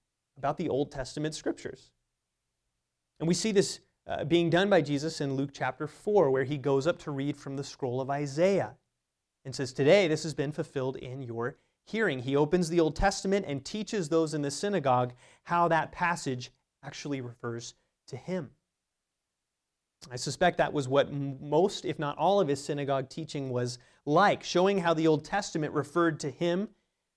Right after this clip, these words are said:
as well as teaching God's law correctly. And as a, a traveling teacher, Jesus would have had lots of opportunities to do this in the villages that had synagogues.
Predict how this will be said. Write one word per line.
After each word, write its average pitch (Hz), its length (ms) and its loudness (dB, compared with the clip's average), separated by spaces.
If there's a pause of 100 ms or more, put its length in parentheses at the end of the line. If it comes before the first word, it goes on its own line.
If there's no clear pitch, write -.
(300)
as - 60 -10
well 151 100 4
as 160 100 2
teaching 156 300 -6
God's 131 260 2
law 123 380 -2
correctly. 156 560 -2 (520)
And 160 80 0
as 160 100 4
a, 143 180 6
a 151 60 2
traveling 180 560 4
teacher, 175 600 -4 (200)
Jesus 180 420 0
would 156 100 0
have 143 60 -2
had 147 120 0
lots 143 320 2
of 139 80 -2
opportunities 131 720 -4
to - 100 -16
do 170 200 -8
this 120 380 -6
in 156 120 -2
the 160 60 2
villages 127 460 -2
that 165 120 -4
had 202 340 -4
synagogues. - 720 -16